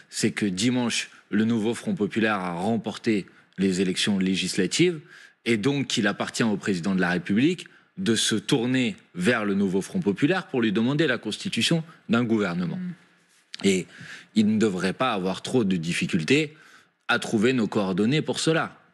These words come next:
Speaker 1: S'il a besoin de trouver une personne à qui parler, il peut s'adresser à moi, il peut s'adresser à Marine Tondelier, il peut s'adresser à Olivier Faure, à Fabien Roussel. Vous voyez, c'est
Speaker 2: Mm.
Speaker 1: pas très compliqué.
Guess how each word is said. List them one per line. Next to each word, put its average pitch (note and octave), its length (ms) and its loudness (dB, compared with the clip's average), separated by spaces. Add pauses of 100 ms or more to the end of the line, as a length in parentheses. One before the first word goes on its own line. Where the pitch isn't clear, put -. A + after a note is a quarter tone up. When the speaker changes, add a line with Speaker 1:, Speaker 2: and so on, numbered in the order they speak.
(240)
Speaker 1:
S'il F2+ 260 0
a F2+ 60 0
besoin F#2+ 560 0
de F2 120 -2
trouver F#2+ 560 0 (440)
une A2 220 2
personne A2+ 420 0
à F#2 80 0
qui - 200 -2
parler, B2+ 580 0
il - 480 -20
peut - 60 -20
s'adresser - 480 -2
à E2+ 80 0
moi, B2 480 0
il A#2 60 -4
peut G2+ 120 -6
s'adresser E3+ 540 -2
à F#3 100 0
Marine E3 280 0
Tondelier, D#3 720 2
il - 80 -6
peut F#2+ 80 -12
s'adresser F2 400 -6
à F2+ 80 0
Olivier E2+ 320 0
Faure, C#3+ 400 -4
à A#2 80 -6
Fabien F#2 260 -6
Roussel. F#2+ 280 0
Vous B2 40 -4
voyez, C3 180 0
c'est F2+ 120 -2
Speaker 2:
Mm. E2+ 60 -4
Speaker 1:
pas - 100 0
très - 460 0
compliqué. F2+ 500 -2